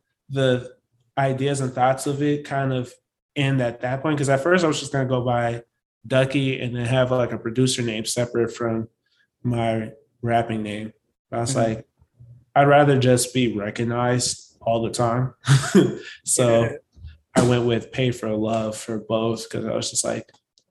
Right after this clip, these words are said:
Speaker 1: I don't know, it sounds a little more, um,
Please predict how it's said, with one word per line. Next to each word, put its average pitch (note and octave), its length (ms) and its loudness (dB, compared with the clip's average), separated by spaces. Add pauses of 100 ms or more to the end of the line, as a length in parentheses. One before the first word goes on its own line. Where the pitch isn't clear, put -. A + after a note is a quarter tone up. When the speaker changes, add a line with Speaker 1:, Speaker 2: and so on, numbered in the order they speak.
Speaker 1:
I D3+ 40 -6
don't D#3 40 0
know, C#3+ 120 2
it B2 60 2
sounds C#3 340 2
a C3 40 0
little C3 200 4
more, A#2+ 640 0 (1500)
um, - 500 -10